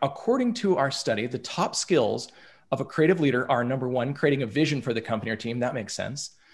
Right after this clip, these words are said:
Followed by an understanding of finance. And number three, skills in marketing strategy. What? Hold on a second here. So two of these top three skills aren't even creative skills. So to be a creative leader, we have to learn finance and marketing?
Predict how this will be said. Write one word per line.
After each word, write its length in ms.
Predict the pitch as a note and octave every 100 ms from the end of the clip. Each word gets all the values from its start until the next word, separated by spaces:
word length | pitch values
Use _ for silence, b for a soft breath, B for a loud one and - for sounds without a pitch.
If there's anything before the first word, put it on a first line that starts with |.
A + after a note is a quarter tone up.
| b b b -
Followed 320 | F#3 G3+ F3+
by 160 | E3+
an 220 | E3 D3+ C#3+
understanding 560 | D#3 E3+ - D#3 D3 A#2+
of 80 | -
finance. 800 | - A#2 D3 E3+ F#3+ - - -
And 140 | C#3+
number 220 | D3 D#3 E3+
three, 520 | - E3+ C#3+ C#3 C#3 -
skills 540 | - - G#3 G3+ G3
in 100 | F3+
marketing 440 | C3 C3+ C#3+ D#3 C#3+
strategy. 720 | - B2 B2 A2+ F#2 D#2+ - _ _ -
What? 340 | - A#4+ A#4+ -
Hold 160 | F3+
on 120 | D3
a 40 | A#2+
second 300 | A#2 G2 -
here. 260 | G2 F#2 -
So 180 | C#3+
two 400 | B2 - A#3 C#4
of 120 | F3+ D3+
these 200 | D3 -
top 280 | D#3 E3
three 140 | - D3+
skills 460 | - D3+ D#3+ F3+ B B B B
aren't 120 | F3+
even 160 | G3+ E3
creative 500 | - - D3+ F3+ G2+
skills. 540 | - G2+ C2+ - - - b b b b b b -
So 120 | D#3+
to 80 | D#3
be 120 | G3+
a 40 |
creative 260 | A3 G3+ F3+
leader, 180 | F3+ F#3+
we 100 | D3+
have 240 | - F3+
to 80 | F#3
learn 200 | E3+ B2
finance 460 | - C3 E3 E3+ D#3+
and 80 |
marketing? 520 | A2+ C3 D3 A#3+ C4+